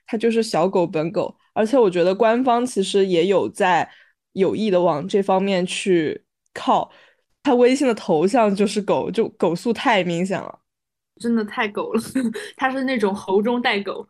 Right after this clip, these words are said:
Speaker 2: 我觉得他是性格和整体呈现的那种性张力，会给人，给人那种小狗狗的感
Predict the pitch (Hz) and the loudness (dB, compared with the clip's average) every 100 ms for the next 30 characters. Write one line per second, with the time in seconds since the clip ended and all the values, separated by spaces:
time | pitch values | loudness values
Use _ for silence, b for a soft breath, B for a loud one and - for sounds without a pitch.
0 | B - 220 285 349 349 330 - 392 214 | B -2 0 2 4 6 4 2 4 4
1 | 202 165 190 202 175 180 B B 208 240 | 2 0 -2 -2 -2 -2 B B 2 2
2 | 269 - - 175 196 285 247 240 190 202 | 0 -4 -8 -6 -4 -2 0 0 0 -4
3 | 320 247 220 240 254 254 - b b - | -4 0 2 2 2 0 -2 b b -8
4 | 269 208 160 160 - 208 180 202 214 220 | -4 0 0 -2 0 0 2 2 0 0
5 | 170 202 196 165 185 190 196 | 0 0 0 0 -2 -2 -6